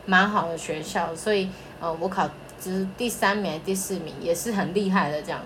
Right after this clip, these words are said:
子。”他的意思就是，反正就是贬低我那个 B 朋友就对了啦。然后国中你知道，就是那种义气最强盛的时候，就是我听不了这种话，我就觉得说，“老娘我也读跟你同一间学校，我也不觉得我学校特别厉害啊，干嘛的？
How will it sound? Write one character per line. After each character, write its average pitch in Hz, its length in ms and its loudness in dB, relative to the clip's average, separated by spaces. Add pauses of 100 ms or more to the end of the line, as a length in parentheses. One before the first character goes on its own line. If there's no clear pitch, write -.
子。” - 140 -14 (480)
他 262 120 2
的 262 100 4
意 294 140 0
思 302 120 0
就 285 140 0
是， 277 180 2
反 202 160 6
正 233 80 2
就 269 80 2
是 262 60 -6
贬 185 260 2
低 214 140 -2
我 175 140 2
那 180 80 -2
个 196 100 2
B 202 220 -4
朋 156 260 -4
友 147 140 -6
就 160 120 0
对 170 280 2
了 - 120 -4
啦。 - 180 -6 (460)
然 214 80 0
后 302 220 8 (440)
国 247 220 12
中 311 200 4
你 254 40 4
知 226 60 2
道， 254 140 6
就 285 100 4
是 285 100 2
那 269 120 2
种 - 100 -2
义 294 160 2
气 247 260 -2
最 233 220 6
强 180 260 -2
盛 190 220 2
的 170 100 0
时 165 200 -4
候， 170 200 2
就 196 120 -2
是 214 120 -2
我 196 220 0
听 294 220 0
不 302 80 2
了 190 200 6
这 202 120 2
种 180 180 0 (100)
话， - 240 2
我 - 60 -4
就 262 80 -2
觉 302 100 -2
得 294 100 4
说 294 240 6 (680)
，“老 262 220 10
娘 311 220 8
我 370 180 10
也 226 140 12
读 262 220 0
跟 302 220 8
你 254 60 4
同 220 180 6
一 - 20 0
间 233 160 2
学 170 220 2
校， 175 320 6
我 247 80 8
也 277 80 10
不 277 100 0
觉 254 120 6
得 220 60 8
我 196 40 2
学 196 80 2
校 185 100 6
特 202 140 0
别 170 140 0
厉 165 220 -8
害 165 120 -2
啊， 135 260 -4
干 151 140 -4
嘛 127 160 -10
的？ 120 80 -12